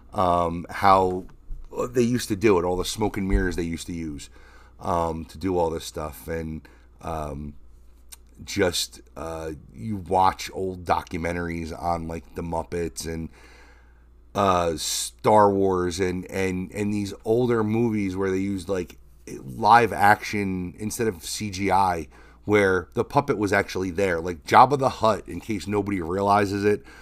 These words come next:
was actually three guys in a fucking gigantic costume. Uh, they didn't use C G I back in, back then. Um,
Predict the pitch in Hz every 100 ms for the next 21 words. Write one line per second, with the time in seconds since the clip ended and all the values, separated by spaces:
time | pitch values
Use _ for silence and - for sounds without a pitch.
0 | - - - 110 113 120 139 - 165 160
1 | - 110 123 135 113 107 92 92 90 85
2 | - - 110 - 95 90 85 87 85 92
3 | 95 - - - 90 - - 76 57 -
4 | - - - - 110 95 92 85 - -
5 | - - - - 113 127 156 151 151 156
6 | - 107 92 82 87 65 - - - -
7 | - - - - - 92 - 85 - 87
8 | 87 82 - 73 - - - - - -
9 | - - 98 95 90 87 85 82